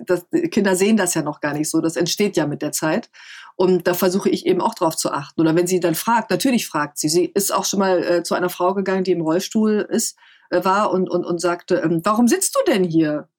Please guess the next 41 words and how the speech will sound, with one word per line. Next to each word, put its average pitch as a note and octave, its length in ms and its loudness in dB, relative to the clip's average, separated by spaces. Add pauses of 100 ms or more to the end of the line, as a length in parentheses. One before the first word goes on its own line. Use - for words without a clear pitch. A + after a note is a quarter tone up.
(600)
Und G3+ 360 2
sie G#3 160 2
hat A3 80 -2
da A3 80 2
ganz A3+ 180 0
toll A#3+ 140 0
drauf A#3 240 0
reagiert, B3 480 0
ne? G#3 80 0
Das A3+ 140 -2
versucht G3 280 0
dann F3+ 100 0
zu G3+ 100 -4
erklären. A#3+ 320 -2
Dann A#3+ 80 2
hab G#3 80 -4
ich - 60 -10
gesagt, E3 120 -6
„Schau F3 160 -2
mal, D3+ 100 -2
das - 140 -12
ist - 80 -16
so C4+ 120 0
und C4+ 120 0
so“, A3 140 0
und F#3+ 100 0
hab F#3+ 80 -2
das F3+ 160 -2
quasi D3+ 380 -4
einfach - 240 -8
medizinisch B3 600 2
versucht F#3+ 360 -2
zu - 80 0
erklären. A#3+ 480 0
Und G3 100 -4
das B3 140 -2
war A3 100 2
für A3 140 0
sie G#3 100 0
völlig A3+ 320 -2
normal. A3+ 420 0